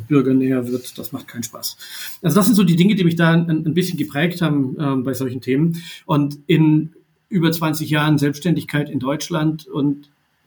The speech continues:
alle Rechtsformen außer der Aktiengesellschaft,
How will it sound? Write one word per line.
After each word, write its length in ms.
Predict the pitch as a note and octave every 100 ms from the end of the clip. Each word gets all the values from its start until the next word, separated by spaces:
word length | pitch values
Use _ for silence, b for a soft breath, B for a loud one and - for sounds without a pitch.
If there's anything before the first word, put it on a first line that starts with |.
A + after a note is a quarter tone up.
| -
alle 380 | D3+ D3 D#3 C3
Rechtsformen 720 | D3 - - - D3 C#3+ C#3+
außer 360 | C#3+ D3 D3+ D3+
der 140 | C#3+
Aktiengesellschaft, 1040 | - - D#3+ C#3 C3+ B2 C#3+ - C3+ -